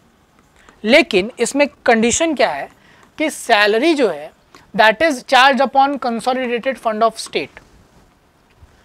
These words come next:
लेकिन जो पेंशन होगा that will be charged upon consolidated fund of India। ठीक है, ये इंपॉर्टेंट पॉइंट है। सैलरी अलाउंसेस स्टेट के कंसोलिडेटेड फंड पे चार्ज होगा, पेंशन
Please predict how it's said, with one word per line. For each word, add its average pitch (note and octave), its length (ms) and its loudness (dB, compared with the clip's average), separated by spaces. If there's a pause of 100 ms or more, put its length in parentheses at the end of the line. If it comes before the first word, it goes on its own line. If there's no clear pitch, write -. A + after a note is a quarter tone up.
(400)
लेकिन B3+ 300 4
जो D4+ 80 2
पेंशन B3+ 560 0
होगा G3 400 -2 (200)
that G#3+ 220 2
will B3 160 -4
be B3 160 -6
charged G3+ 300 0
upon A#3 320 -2
consolidated G3+ 760 -6
fund F3 160 -10
of B3+ 120 -4 (440)
India। C3 260 -12 (580)
ठीक F#3+ 160 -8
है, B3 80 -4
ये F#3 140 -2
इंपॉर्टेंट D#3+ 440 -6
पॉइंट E3+ 240 -8
है। B3+ 160 -6
सैलरी G3 340 -2
अलाउंसेस G#3 640 -2
स्टेट G#3 320 -4
के A#3 140 -2
कंसोलिडेटेड G#3+ 420 -4
फंड G#3+ 180 -8
पे A3 60 0
चार्ज G#3+ 280 0
होगा, C4 240 0 (420)
पेंशन G#3+ 420 -2